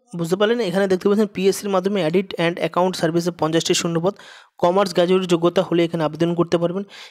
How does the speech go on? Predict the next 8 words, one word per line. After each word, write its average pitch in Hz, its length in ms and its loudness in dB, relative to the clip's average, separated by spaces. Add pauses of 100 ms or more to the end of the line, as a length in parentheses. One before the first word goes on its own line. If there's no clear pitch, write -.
(100)
এরকম 196 260 -6
নানা 185 260 -4
ধরনের 233 280 0
খবর 185 300 -2
এখানে 180 220 -4
দেওয়া 117 280 -4
আছে - 180 -10
চাকরির। - 340 -10